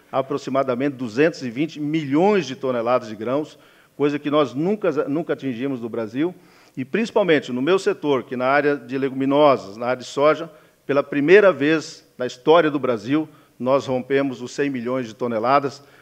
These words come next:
aí já próximos dos Estados Unidos, que é o maior produtor mundial, para passá-los e nunca mais também,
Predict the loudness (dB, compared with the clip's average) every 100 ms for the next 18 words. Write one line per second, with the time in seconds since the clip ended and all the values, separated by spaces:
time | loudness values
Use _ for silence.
0 | _ -6 0 0 2 2 2 0 -4 2
1 | 2 2 -2 -10 -10 -12 -6 -4 -2 -4
2 | -6 -6 -6 -6 -2 -2 -2 -4 -2 -4
3 | -4 0 2 0 -4 -20 _ _ -4 -4
4 | 0 -2 2 4 4 2 -6 -6 -4 -2
5 | 0 2 2 2 -4 -4 -4 -4